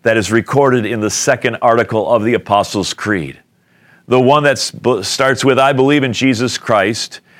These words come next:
his only Son, our Lord, who was conceived by the Holy Spirit, born of the whole Virgin Mary, suffered under Pontius Pilate, was crucified, died, and was buried. He descended into hell.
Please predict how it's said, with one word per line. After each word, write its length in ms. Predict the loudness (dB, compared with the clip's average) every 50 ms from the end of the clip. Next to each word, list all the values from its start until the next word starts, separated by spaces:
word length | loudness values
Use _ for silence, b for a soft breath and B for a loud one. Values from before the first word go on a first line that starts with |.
| b b b
his 180 | 0 0 2
only 280 | 2 2 2 2 0 0
Son, 200 | 0 0 0 2
our 160 | 2 2 2
Lord, 200 | 2 2 2 2
who 80 | 2 0
was 100 | 0 -2
conceived 400 | -4 -4 -4 -2 -2 0 0 2
by 140 | 2 2 2
the 100 | 2 2
Holy 200 | 2 2 0 -2
Spirit, 540 | -4 -6 -4 -2 0 0 0 -2 -4 -2
born 220 | 0 0 2 2 2
of 100 | 0 2
the 80 | 2
whole 240 | 2 2 2 2 0 -2 -6 -8
Virgin 460 | -2 0 2 2 2 0 -2 -4 -2
Mary, 400 | 0 2 2 2 2 2 0 -2 B B B B B
suffered 560 | B -8 -4 0 2 0 0 0 0 0 2 2
under 220 | 2 2 0 -2
Pontius 520 | -2 -2 -2 -2 -2 -2 -2 -4 -6 -6
Pilate, 400 | -4 0 2 2 2 2 2 0
was 160 | 0 -2 -4 -4
crucified, 800 | -4 -2 -2 -2 0 0 -2 -4 0 0 2 2 2 0 0
died, 320 | 0 2 2 4 4 2 0
and 100 | 0 -2
was 160 | -4 -6 -4
buried. 300 | -2 0 2 2 2 0
He 80 | 0
descended 580 | -2 -2 -2 -4 -4 -2 -2 -2 0 0 0 0
into 240 | 0 -2 -2 -2 -2
hell. 560 | -2 -2 -2 0 2 2 2 2 0 -2